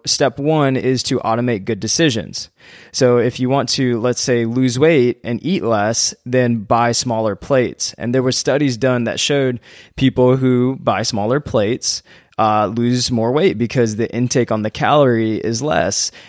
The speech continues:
and their plate looks fuller because it's smaller. Another example is procrastination. So being able to use software to block social media apps that might, uh, cause us to not get work done or maybe get our rehab in or go to the gym or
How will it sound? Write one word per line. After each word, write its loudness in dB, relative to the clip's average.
and 0
their 2
plate 0
looks -2
fuller 0
because -4
it's -6
smaller. -6
Another 4
example 2
is 0
procrastination. 0
So 0
being 0
able 2
to -4
use 0
software 0
to -2
block 0
social -2
media 2
apps 0
that 0
might, -4
uh, 0
cause 2
us 2
to 0
not -2
get -6
work 0
done 0
or -2
maybe -2
get 0
our 2
rehab 2
in 0
or -4
go -4
to -6
the 0
gym 0
or -2